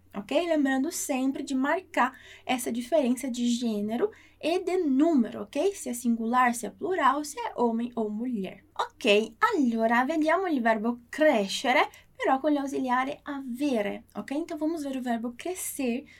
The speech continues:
só que agora com o auxiliar avere. Olha ali. Io ho cresciuto le mie figlie da solo ou da sola. Então, eu criei as minhas filhas sozinho, sozinha.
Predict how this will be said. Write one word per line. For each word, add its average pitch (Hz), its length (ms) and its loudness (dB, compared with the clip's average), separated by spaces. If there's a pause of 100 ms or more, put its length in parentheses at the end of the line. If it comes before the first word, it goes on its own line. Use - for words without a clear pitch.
só 415 160 -2
que 440 80 -8
agora 285 260 0
com 302 160 -6
o 302 60 0
auxiliar 294 520 -4
avere. 226 640 -4 (480)
Olha 392 200 4
ali. 269 280 -2 (420)
Io 262 540 0
ho 349 240 2
cresciuto 262 1300 -4 (100)
le 285 220 -2
mie 269 480 0
figlie 285 880 -2
da 226 200 0
solo 262 640 0
ou 320 260 -2
da 233 200 -4
sola. 220 600 -4 (280)
Então, - 140 -10
eu 311 160 -2
criei 302 760 4
as 247 140 -4
minhas 339 380 -4
filhas 269 360 -4
sozinho, 240 540 -2
sozinha. 214 600 -8